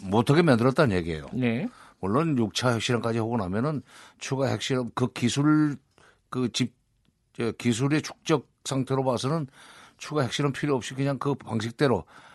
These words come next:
Speaker 1: 그 에프엠대로 만들면 된다는 그 이, 이론도 있지만 핵실험을 추가로 안겠다는 얘기고 동창리 장거리 미사일 아이씨비엠 발사 엔진 및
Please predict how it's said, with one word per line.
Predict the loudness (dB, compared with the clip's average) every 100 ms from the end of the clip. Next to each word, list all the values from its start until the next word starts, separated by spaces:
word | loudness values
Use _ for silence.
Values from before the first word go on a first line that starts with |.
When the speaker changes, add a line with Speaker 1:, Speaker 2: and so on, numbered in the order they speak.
| -20 -10
Speaker 1:
그 | -4 0
에프엠대로 | -2 2 2 4 2 2 0
만들면 | 0 2 4 4 4
된다는 | 4 4 4 4 4 2 -2 -6 -6
그 | -2 -2 -2
이, | -2 -2 -2 -6 _ _
이론도 | -14 -4 0 0 0
있지만 | -2 0 -2 -2 -6 _ _ -20 _ _ -10
핵실험을 | -6 -4 -4 -6 -10
추가로 | -8 -4 -2
안겠다는 | -2 -2 2 2 2
얘기고 | -2 -6 -12 _ -20 -20 _
동창리 | 0 2 4 4 2 2 2 0 -2 -10 _ _ _ _ _ _
장거리 | -4 2 4 4
미사일 | 6 6 4 2 2
아이씨비엠 | 0 2 -2 0 0 0
발사 | -2 -4 0 0 4
엔진 | 4 6 4 2 2 0 0 4
및 | 4